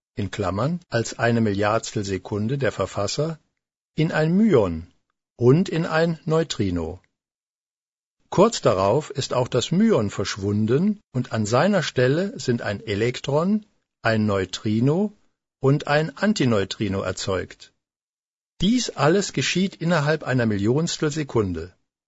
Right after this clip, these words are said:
Normalerweise zerfallen die Elementarteilchen und wandeln sich dabei in leichtere Teilchen um.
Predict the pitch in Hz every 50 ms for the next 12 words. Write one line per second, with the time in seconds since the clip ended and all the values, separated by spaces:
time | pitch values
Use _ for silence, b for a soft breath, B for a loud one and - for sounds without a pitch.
0 | _ _ _ _ _ _ _ _ _ _ _ _ _ _ _ _ _ _ _ _
1 | _ _ _ _ _ _ _ _ - 107 110 110 110 113 113 120 131 143 139 139
2 | 143 147 151 147 139 135 135 - - 131 - - 190 214 220 185 139 110 107 101
3 | 101 101 95 95 92 90 - 104 95 90 95 - - 101 101 110 117 127 123 -
4 | 160 170 185 185 - - 113 104 101 101 117 139 170 165 151 131 113 110 104 -
5 | - - 110 110 117 113 131 143 151 156 131 110 98 95 101 113 117 - - 139
6 | 139 135 - 98 98 101 104 - - 143 147 - 120 92 85 85 -